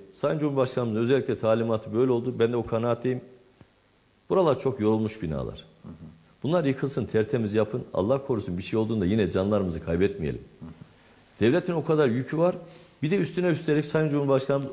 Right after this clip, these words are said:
Speaker 1: olsun. Onların da evlerini yenilemek istiyorlarsa biz oraya katalım, bu işi bitirelim. Bir daha da ağlamayalım diye bizlere talimat
Speaker 2: Doğru.
Speaker 1: var. Bu çok
Speaker 2: Hayır, bunu
Speaker 1: doğru bir
Speaker 2: açıkladı
Speaker 1: talimat.
Speaker 2: da Sayın Cumhurbaşkanı.
Speaker 1: Bunu ilan da ettik. Vatandaş istiyorsa,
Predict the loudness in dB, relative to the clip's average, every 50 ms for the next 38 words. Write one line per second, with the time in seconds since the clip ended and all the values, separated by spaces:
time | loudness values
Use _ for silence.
0 | -2 2 4 4 4 4 2 -4 -10 -12 -14 -18 -20 -20 _ _ _ _ _ _
1 | _ _ _ _ _ _ _ _ _ -4 -2 0 2 2 2 2 2 2 2 2
2 | 4 4 4 4 4 2 2 2 2 2 2 0 0 -2 -4 -8 -8 -6 0 2
3 | 2 4 4 4 2 2 0 -2 -2 0 0 2 2 4 2 2 2 -2 0 0
4 | 0 -2 -2 -4 -2 -2 -2 -2 -2 -4 -4 -2 2 2 2 2 2 -4 -10 -16
5 | -20 -20 -20 -20 _ _ -6 -2 2 4 4 4 4 2 0 0 -4 -8 -6 0
6 | 2 4 4 4 4 2 2 0 -2 -2 -4 -6 -4 -4 -4 -4 -4 -8 -14 -20
7 | -20 -20 -20 -20 -20 -12 -8 -2 2 4 4 4 4 4 2 2 2 2 0 0
8 | -2 -2 -4 -4 -6 -6 -10 -20 -20 -20 _ _ -6 -4 2 4 4 4 4 2
9 | 2 4 4 4 4 2 2 2 2 4 4 4 4 4 2 2 2 0 0 0
10 | 0 -4 -4 -2 -2 -2 -2 -2 -4 -6 -4 -4 -4 -6 -2 -2 0 2 4 4
11 | 4 4 4 2 4 4 2 2 2 -2 -8 -8 -8 -8 -16 -20 _ _ -4 -4
12 | 0 0 0 0 0 -2 -2 -2 -6 -8 -6 -4 -2 -2 -2 0 0 -2 -2